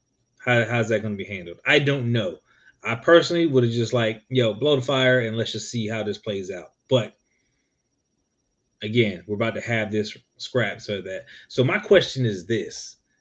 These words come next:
and I wanna hear it down in the comments of that. Who do you think should rule?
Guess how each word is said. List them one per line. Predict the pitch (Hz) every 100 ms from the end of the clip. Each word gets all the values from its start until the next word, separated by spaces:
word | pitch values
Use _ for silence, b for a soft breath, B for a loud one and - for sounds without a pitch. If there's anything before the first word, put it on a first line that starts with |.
| -
and | 110
I |
wanna | 151 160
hear | 131 135
it | 123
down | 120 117
in |
the | 107
comments | 117 113 104 101
of | 98
that. | 92 - _ _ _ _
Who | - 226 220
do |
you | 165 185 135
think | 160 156 113 - - _ _ _ _ _ _ _ _
should | - - 151
rule? | 113 117 127 82 -